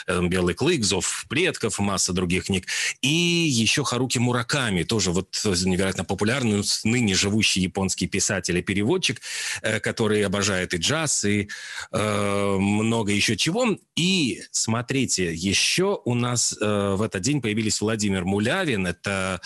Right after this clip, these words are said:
основатель Виа Песнеры, и практически вот наше всё, Раймонд Валдемарович Паулс, э, наш, э, знаменитый композитор, ди-, э, дирижёр, пианист, автор,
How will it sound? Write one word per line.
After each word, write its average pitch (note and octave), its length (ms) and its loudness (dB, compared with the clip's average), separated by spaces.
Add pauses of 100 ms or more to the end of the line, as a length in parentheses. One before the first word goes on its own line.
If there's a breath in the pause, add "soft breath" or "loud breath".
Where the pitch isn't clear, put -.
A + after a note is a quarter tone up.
(420 loud breath)
основатель A2 600 -2
Виа G#2+ 180 0
Песнеры, G2+ 560 -2 (140)
и F3+ 340 0
практически A#2 580 -4
вот G2 200 -2
наше G#2+ 280 0
всё, D3 460 0
Раймонд G#2 320 0
Валдемарович F2+ 640 -2
Паулс, D3 560 -2
э, G2 460 0
наш, - 500 0
э, F2+ 340 0
знаменитый F#2+ 480 0
композитор, G2 640 -2
ди-, E2+ 120 0
э, G2 460 0
дирижёр, F#2+ 640 0
пианист, G2 640 0
автор, F2+ 340 -6